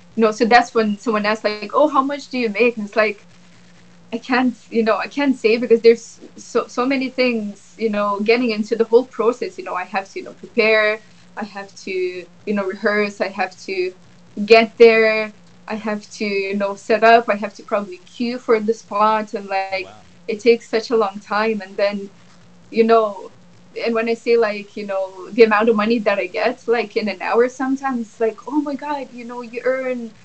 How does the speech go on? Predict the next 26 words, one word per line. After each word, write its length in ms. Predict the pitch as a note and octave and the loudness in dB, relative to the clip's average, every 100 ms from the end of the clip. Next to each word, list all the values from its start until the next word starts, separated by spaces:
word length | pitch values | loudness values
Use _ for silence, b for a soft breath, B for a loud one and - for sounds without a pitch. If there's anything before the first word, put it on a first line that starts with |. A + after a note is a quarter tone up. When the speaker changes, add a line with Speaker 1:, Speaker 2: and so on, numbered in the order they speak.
| b - | b 2
Speaker 1:
like, 220 | A#3 A#3 | 2 4
way 200 | A#3+ D4+ | 0 2
more 300 | B3+ C4 C#4 | 2 2 0
than 180 | A#3 A#3+ | -2 -2
I 220 | - B3+ | 0 0
do 140 | B3 A#3 | 2 0
at 80 | |
my 160 | G#3+ G#3+ | 0 -2
job." 360 | G3+ A3 G3 F#3+ | -2 -2 -2 -4
And 80 | G3 | -6
I'm 120 | G3+ | -4
like, 220 | G#3 A3 | -2 -4
"You 80 | A3+ | -2
know, 300 | A3 A3 F3+ - - - - - | 0 0 -2 -8 -20 -20 -20 -16
I 100 | G#3+ | -14
played 300 | G#3 A3+ A3+ | 0 4 4
for 140 | - G3+ | 2 -10
two 240 | - A#3 | -4 -2
hours, 640 | - G#3 A3+ - - - - - | 0 -2 -2 -6 -14 -20 -20 -14
you 100 | G3+ | -12
know, 160 | - - | -10 -12
Speaker 2:
Yeah. 80 | - - | -16 -8
Speaker 1:
and 100 | A3+ G#3 | -2 0
that's 220 | G3 - | 0 4
Speaker 2:
Yeah. 80 | |
Speaker 1:
it." 80 | A#3+ | 4